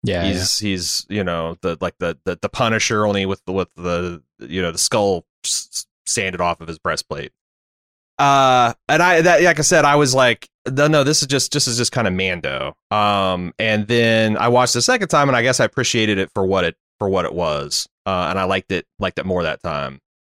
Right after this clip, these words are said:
Speaker 2: But I, I, I don't know, I don't know, maybe this will get to that area, but, like, I, I was a little, I was hoping, hoping a little bit for, on the second live action series, for them to branch out and do something a little bit,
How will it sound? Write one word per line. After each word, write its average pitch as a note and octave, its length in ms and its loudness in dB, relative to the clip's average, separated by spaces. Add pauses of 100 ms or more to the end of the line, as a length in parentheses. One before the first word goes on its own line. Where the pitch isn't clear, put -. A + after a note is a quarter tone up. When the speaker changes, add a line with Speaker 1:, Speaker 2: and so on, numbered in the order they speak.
(300)
Speaker 2:
But E3 120 4
I, D#3+ 320 4
I, D3+ 260 2
I D#3+ 40 4
don't E3 140 4
know, E3 180 4
I E3 60 4
don't E3 120 4
know, E3+ 100 4
maybe B2 280 2
this B2 280 0
will A#2+ 240 2
get D3 180 -2
to D#3 60 0
that D3+ 280 2
area, D#3+ 320 4
but, B2 180 0
like, A2 360 2
I, A#2+ 260 2
I A2+ 160 2
was B2 180 4
a B2 40 -2
little, D#3 320 4
I C3 120 4
was B2 160 0
hoping, D3 500 0 (280)
hoping D#3+ 200 0
a D#3 60 0
little C#3 200 2
bit G2+ 380 0
for, G2+ 480 2 (500)
on A#2 140 0
the A2+ 40 0
second C3 360 2
live A#2 200 2
action G#2 340 -2
series, G2+ 360 -2
for G#2+ 100 -2
them G2+ 140 -2
to G2+ 100 -2
branch G2+ 360 -2
out G2 140 0
and F#2 100 -6
do G2+ 120 -2
something F#2+ 460 -4
a F2+ 60 -4
little F#2 220 -2
bit, F#2+ 280 -2